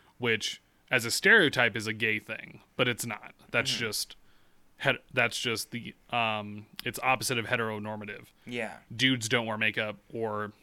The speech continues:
Speaker 1: people representing masculine don't wear makeup. That is one hundred percent a toxic masculinity thing. It is not a homophobia thing, 'cause not only gay men wear makeup. There are straight men that do,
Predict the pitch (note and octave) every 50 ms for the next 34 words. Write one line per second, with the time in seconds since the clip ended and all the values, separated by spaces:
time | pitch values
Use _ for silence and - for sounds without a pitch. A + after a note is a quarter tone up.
0 | _ _ - _ _ _ _ _ _ _ - - - D#3 D3 B2 C#3 B2 A#2+ B2
1 | B2 - A#2+ G#2+ A#2+ A#2+ A2+ G#2+ G#2+ G#2+ G#2+ A#2 A#2 A2+ A2 - - A#2 G#2+ G#2+
2 | G#2 G#2+ G#2 - - A#2 - - - - - - - - _ _ _ _ _ _
3 | _ _ _ _ _ _ _ _ _ _ _ _ - A2+ A#2+ B2 B2 B2 A#2+ A#2
4 | A2+ G2+ G#2 G#2+ A#2 A2+ A2+ - - C3 B2 A#2+ G#2+ G#2+ A2+ G2 A#2+ A2+ G#2+ G#2
5 | A#2 G#2+ G2 - A#2+ A2 G#2 G2+ - A2 G#2+ G#2+ G#2 G2 - G#2+ G#2 G#2+ G#2+ G#2+
6 | A#2+ A2+ A2 G2+ A#2 A2+ G#2 G2+ - A2+ G#2 G2+ G#2 G#2 - - A2 A2 G#2+ -
7 | A#2+ A2+ B2 A#2+ A#2 A2+ A2+ A2+ A2+ A2 A2 G#2+ A2 G#2+ G#2 G#2 G#2 G2+ G#2 G#2
8 | G#2 G#2 G#2 G#2+ - G2+ F#2+ F#2+ - A#2 A2+ A#2 A2+ - - A2+ A2 A2 A2 G#2
9 | G#2 G#2+ G#2+ A2 A#2 A2 G2+ G#2 G#2 G#2